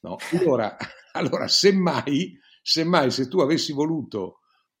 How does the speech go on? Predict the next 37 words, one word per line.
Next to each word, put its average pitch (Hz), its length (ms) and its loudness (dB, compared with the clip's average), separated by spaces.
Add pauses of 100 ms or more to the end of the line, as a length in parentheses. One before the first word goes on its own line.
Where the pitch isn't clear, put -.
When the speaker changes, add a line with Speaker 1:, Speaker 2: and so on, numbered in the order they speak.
(160)
Speaker 1:
eh, 107 960 -8
t-, - 240 -20
togliere 156 480 2
appunto 131 400 -2
il, 117 140 -2
il, 107 440 -4
il 104 140 -10
nome 156 260 -2
Maracanã 120 520 -4 (720)
e 131 120 -6
sostituirlo 143 580 -4
con 127 100 -4
quello 156 180 -2
di 143 120 -4
Pelé, 175 560 -2
beh, 180 300 0
avresti 127 360 -4
dovuto, 170 320 -6
con, 113 220 -6
con 123 160 -6
un, 107 100 -6 (320)
quello 160 240 0
di 131 60 0
un 127 60 -2
calciatore, 180 640 -2
avresti 131 300 -4
dovuto 180 220 0
pensare 151 400 0
prima 180 340 0
a - 20 -2
Garrincha 139 800 -2
che 110 140 -10
non, 113 520 -6
che - 200 -20
non 139 120 -8
a - 80 -8
Pelé. 117 340 -12